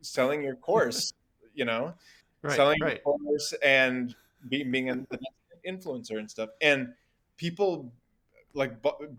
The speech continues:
Speaker 1: beat themselves up on that. And one, one of the things that I think he does a great job is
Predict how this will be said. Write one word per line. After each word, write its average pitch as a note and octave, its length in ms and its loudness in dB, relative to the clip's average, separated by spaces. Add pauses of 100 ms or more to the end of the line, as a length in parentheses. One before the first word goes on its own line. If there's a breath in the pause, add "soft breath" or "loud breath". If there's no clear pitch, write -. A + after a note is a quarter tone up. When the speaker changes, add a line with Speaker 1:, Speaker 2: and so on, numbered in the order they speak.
Speaker 1:
beat C3+ 160 0
themselves C3+ 440 -2
up F#3 180 -4
on A#2+ 160 -6
that. A2+ 140 0
And A#2+ 220 -4
one, C3 200 -4
one C#3+ 140 -2
of F3+ 80 -6
the D3 80 -4
things C3+ 320 -8
that A#2+ 140 0
I A#2 100 -4
think B2 340 -10
he B2 300 -8 (260)
does B2+ 220 -2
a A#2+ 40 -6
great A#2+ 240 -6
job C3 360 -2
is A2+ 260 -6